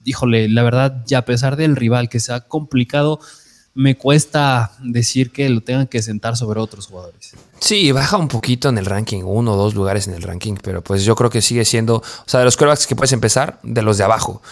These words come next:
Speaker 2: Y, y considerando, bueno, las lesiones de esta semana, pues claro que debes de empezarlo. Y, y si vuelve a dar un partido como esa semana, ¡fua! Mis respetos.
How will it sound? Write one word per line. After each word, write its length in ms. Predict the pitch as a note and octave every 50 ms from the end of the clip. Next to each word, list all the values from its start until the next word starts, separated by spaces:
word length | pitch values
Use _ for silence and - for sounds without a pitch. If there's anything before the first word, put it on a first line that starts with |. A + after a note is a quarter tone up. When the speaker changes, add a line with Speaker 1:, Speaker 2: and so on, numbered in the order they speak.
| - - - _ _ _ _ _
Speaker 2:
Y, 260 | - A#2 A2+ G2+ -
y 60 | A2+ G2+
considerando, 560 | - G#2 G2+ G#2 A#2 B2+ C3 B2 A2+ G#2 G2
bueno, 260 | G#2+ A2+ A2 G2+ F2+ -
las 160 | - G2 F#2+
lesiones 320 | G#2 G2 - B2 A#2+ A#2+ A2+
de 100 | - B2
esta 20 |
semana, 540 | A2+ - G2+ G2+ G#2+ B2 C#3 C3+ A#2+ G2+ -
pues 380 | - F#2+ F2 - - - _ _
claro 300 | - G2 F#2+ A2 B2 A#2+
que 100 | - G#2
debes 160 | G#2+ A2 A2
de 80 | G#2+ G2+
empezarlo. 540 | G2 G2 F#2 - - A#2+ B2 D3 D#3 D#3 - - - - - - - - - - _
Y, 680 | - - A2+ A#2 A2+ A2 G#2 G#2 G#2 G#2 G#2 G#2 - -
y 40 | G#2+
si 100 | - A#2+
vuelve 220 | A2 A#2+ C3+ C#3+ C3+
a 20 |
dar 140 | A#2+ A#2 B2
un 40 | A#2
partido 300 | A2 G2+ - B2 A#2+ A2+
como 160 | - A2 G#2+
esa 100 | G#2 G#2+
semana, 540 | G2+ G#2 G2 G#2+ A#2 C3 C3 A#2 G2+ F#2 -
¡fua! 300 | - - G#2 - - - -
Mis 200 | G#2+ G#2 G2+ G2+
respetos. 680 | G#2+ G2+ F#2+ - - A2 - - - - - -